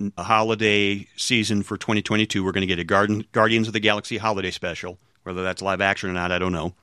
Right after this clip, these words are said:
Speaker 2: know
Speaker 1: We're
Speaker 2: what I
Speaker 1: gonna
Speaker 2: find
Speaker 1: be
Speaker 2: hilarious about that? All of us Star, Star Wars geeks said that the Guardians of the Galaxy Volume one and two were probably better than, than the prequel Star Wars movies and definitely better Star Wars movies than the current stuff.
Speaker 1: Mm-hmm.
Speaker 2: So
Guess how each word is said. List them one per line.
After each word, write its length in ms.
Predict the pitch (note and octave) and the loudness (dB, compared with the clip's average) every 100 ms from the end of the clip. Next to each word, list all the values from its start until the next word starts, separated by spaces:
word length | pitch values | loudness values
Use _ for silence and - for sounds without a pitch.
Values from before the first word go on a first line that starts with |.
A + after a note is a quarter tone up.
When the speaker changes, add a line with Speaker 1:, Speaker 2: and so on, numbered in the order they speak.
| _ _ - | _ _ 0
Speaker 2:
know 100 | G#3+ | 4
Speaker 1:
We're 60 | C#4 | 6
Speaker 2:
what 20 | |
I 80 | B3 | 6
Speaker 1:
gonna 100 | G3+ | 6
Speaker 2:
find 180 | G3+ | 4
Speaker 1:
be 40 | F3+ | 2
Speaker 2:
hilarious 420 | C#3 C3+ C#3 D3 | 0 2 2 0
about 260 | C#3 D3 D3+ | 2 2 4
that? 300 | D#3 D#3 - _ _ _ - | 4 4 0 _ _ _ 4
All 180 | F#3 | 6
of 80 | A#3 | 6
us 120 | G#3 | 4
Star, 420 | - F3+ E3+ F3 D#3+ | 2 4 6 6 0
Star 300 | C#3 - E3 | -6 2 2
Wars 260 | E3+ D3 B2+ | 4 0 -4
geeks 460 | A#2 B2+ A2+ - - _ | -4 -6 -4 -8 -10 _
said 420 | - - D#3 D3 | -2 4 6 4
that 180 | C#3 C3 | 0 -2
the 140 | B2 | -4
Guardians 340 | C3 D3+ E3+ F3 | 2 4 4 2
of 60 | |
the 80 | D3 | -2
Galaxy 460 | D3 D3 D3 D3 C#3 | 2 4 2 -2 -10
Volume 420 | A2+ B2+ C#3+ C3 | -2 2 2 0
one 160 | B2+ C#3 | -4 -4
and 120 | B2+ | -4
two 280 | C#3+ D3 C#3+ - - _ - | -2 -2 -2 -10 -20 _ -4
were 360 | C3+ C3 A#2 - _ _ - | 0 2 0 -4 _ _ -4
probably 600 | - E3+ A3 A3+ G#3 G3 | 4 6 6 2 2 0
better 560 | C3+ E3 E3+ E3+ D#3 | 4 4 4 2 -2
than, 420 | C#3+ D3 C#3 C3 B2 | 0 0 0 0 -2
than 240 | C3+ B2+ | 0 0
the 80 | B2+ | -4
prequel 680 | - F3 E3 D3 C3+ B2 A#2 | -2 -2 -2 -2 -2 -2 -4
Star 300 | - C#3 B2+ | 4 6 6
Wars 240 | A#2+ A2+ | 4 0
movies 400 | A#2 A#2 A#2 A2+ - | 0 0 -2 -4 0
and 260 | B2+ A#2+ | 2 2
definitely 460 | A2 D#3 E3 D#3 C#3+ | 4 4 2 -2 -4
better 260 | C3 C3+ B2+ | 0 2 2
Star 260 | - B2+ | 2 2
Wars 220 | A#2 B2 | 2 -2
movies 300 | G#2+ A#2 B2 | -4 -4 -4
than 140 | A#2 A2+ | -4 -6
the 60 | |
current 340 | G#2 D3 B2+ G#2 | -2 0 0 -4
stuff. 300 | G#2+ D#2+ D2 - - - - | -8 -8 -10 -16 -20 -10 2
Speaker 1:
Mm-hmm. 100 | G2+ | 6
Speaker 2:
So 420 | G3 E3+ D#3+ C#3 | 8 6 4 0